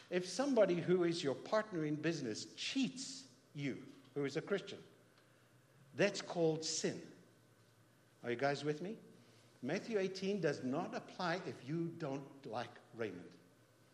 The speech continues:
If you don't like Raymond, get in line,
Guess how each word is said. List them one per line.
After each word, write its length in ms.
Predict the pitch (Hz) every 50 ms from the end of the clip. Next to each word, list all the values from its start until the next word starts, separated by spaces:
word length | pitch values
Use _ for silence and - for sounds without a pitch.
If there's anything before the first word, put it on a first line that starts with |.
| - - - - - - - - - - - - - - - - - - - - - - - - - - - - - - - - - - - - - - - - - - - - - - - - - - - - - -
If 200 | 180 156 - -
you 80 | 165
don't 320 | 151 - 165 180 214 233 233
like 300 | 240 240 247 240 240 202
Raymond, 340 | 202 214 220 220 247 240 190 - - - - - - - - -
get 160 | - 139 113
in 160 | 180 220 220
line, 320 | 247 262 254 254 214 131